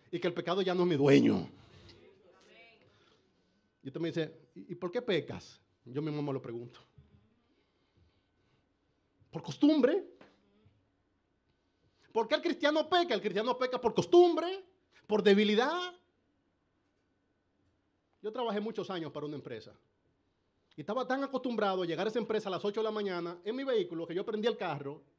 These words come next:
y automáticamente llegaba al parqueo. Y cuando dejé de trabajar para esa empresa, todavía mi vehículo, yo sentía que me quería llevar a la empresa.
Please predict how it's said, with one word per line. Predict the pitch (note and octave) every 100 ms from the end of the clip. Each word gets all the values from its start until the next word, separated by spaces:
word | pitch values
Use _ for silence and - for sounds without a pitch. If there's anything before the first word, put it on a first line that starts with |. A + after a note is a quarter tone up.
| _ _
y | -
automáticamente | E3+ F3 G3 G#3 B3 A3+ E3+ D#3+
llegaba | D3 D3 D#3
al |
parqueo. | D3+ C3+ D3 C#3+ _ _ _ _ _ _ _ _ _ _ _ _ -
Y |
cuando | F3 G3+ G3
dejé | F#3+
de | A3+
trabajar | A#3 G#3 A#3
para | A3+
esa | A3
empresa, | A#3 G3+ E3+
todavía | E3+ D#3+ E3+
mi | G#3
vehículo, | A3+ A3+ G3 E3 G3+ - D3+
yo | C#3
sentía | G3+ G#3 G3+ E3
que |
me | D3+
quería | C#3+ F#3
llevar | C#4+ E4+ D#4
a | C#4+
la |
empresa. | B3+ C#4+ D#4+ -